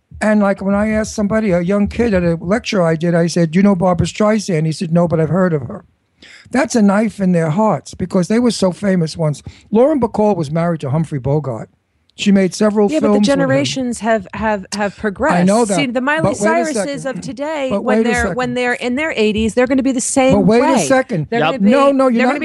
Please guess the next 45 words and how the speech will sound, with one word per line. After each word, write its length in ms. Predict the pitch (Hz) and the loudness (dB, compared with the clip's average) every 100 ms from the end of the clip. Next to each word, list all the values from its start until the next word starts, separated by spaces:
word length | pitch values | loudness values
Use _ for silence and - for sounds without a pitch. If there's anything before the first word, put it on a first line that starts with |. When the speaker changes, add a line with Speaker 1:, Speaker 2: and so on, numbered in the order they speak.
| 294 | -2
Speaker 2:
be 40 | |
Speaker 1:
you're 80 | 311 | 0
not 120 | 233 240 185 | 2 0 -2
Speaker 2:
nobodies. 100 | 226 | -4
Speaker 1:
letting 320 | 226 240 233 | -4 -4 -6
me 120 | 220 | -8
finish. 600 | - 233 220 175 - - _ - | -10 -10 -8 -8 -12 -18 _ -14
My 80 | 160 | -12
Speaker 2:
I 20 | |
mean, 60 | 160 | -10
Speaker 1:
statement. 540 | 247 254 262 156 127 _ _ - | -8 -6 -6 -8 -10 _ _ -8
Let 140 | 175 | -4
me 80 | 254 | -2
Speaker 2:
that's 140 | 226 | 2
Speaker 1:
finish, 120 | 240 240 | 2 2
Speaker 2:
just 160 | 269 | -2
the 40 | 185 | 0
Speaker 1:
let 80 | 226 | 2
Speaker 2:
way 60 | 254 | 2
Speaker 1:
me 40 | |
Speaker 2:
it 60 | 233 | 2
Speaker 1:
finish 320 | 247 240 - | 2 0 0
my 100 | 214 | 0
Speaker 2:
goes. 80 | 202 | 0
Speaker 1:
statement. 480 | - 220 - 131 - _ _ - - | 0 -4 -4 -8 -12 _ _ -20 -16
Hollywood 720 | - 208 214 240 233 226 214 254 | -2 0 2 2 4 2 0 -2
<clears throat> 20 | |
makes 480 | 175 202 220 - 240 | 0 2 0 -4 0
you, 260 | 262 294 - _ - | 0 0 -6 _ -6
uses 640 | 165 208 233 196 226 196 | 2 4 4 2 0 0
you, 300 | 202 214 226 - | 2 2 2 -2
and 180 | 160 156 | 0 2
dumps 400 | 180 160 147 - | 2 0 0 -6
you. 160 | 123 73 _ _ _ - - - | -10 -12 _ _ _ -20 -12 -2
That's 280 | 202 233 | 0 0
Speaker 2:
Yeah. 60 | 330 | -2
Speaker 1:
the 60 | 233 | -2
syndrome 440 | - 214 185 175 | 2 4 4 2
of 80 | 156 | 2
Hollywood. 520 | 180 170 143 151 - - _ | 0 0 -2 -4 -12 -20 _
Now, 140 | 208 190 | 0 4
you 200 | 214 294 | 4 4
go 160 | 269 | 4
to 100 | 233 | 2
Europe, 420 | 208 214 202 151 | 2 2 2 0